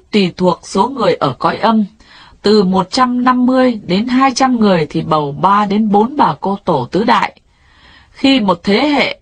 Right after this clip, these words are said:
tức là một đời ở cõi trần chết thì các bà cô tổ tứ đại thành ngũ đại, tức là đời thứ năm. Các bà sẽ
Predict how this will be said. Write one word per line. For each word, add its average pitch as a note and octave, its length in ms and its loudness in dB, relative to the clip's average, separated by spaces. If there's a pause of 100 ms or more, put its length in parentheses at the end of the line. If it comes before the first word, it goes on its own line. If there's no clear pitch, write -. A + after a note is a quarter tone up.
(140)
tức D4+ 200 -2
là D#3+ 120 0
một D3 280 -2
đời D#3 460 0
ở C#3+ 220 -2
cõi A#3 220 -2
trần D#3+ 300 -2
chết D#4+ 340 -2 (120)
thì - 100 -6
các - 300 -4
bà D3 220 -2
cô G3 300 -4
tổ C#3+ 300 -2
tứ G3+ 200 0
đại G#3 300 -2 (120)
thành D3 260 -6
ngũ F3+ 220 0
đại, C4 320 0 (120)
tức - 160 -8
là D#3 100 -4
đời D3 220 -2
thứ F3+ 160 -2
năm. A3+ 300 0 (600)
Các - 160 0
bà G#3 220 2
sẽ G#3+ 200 -4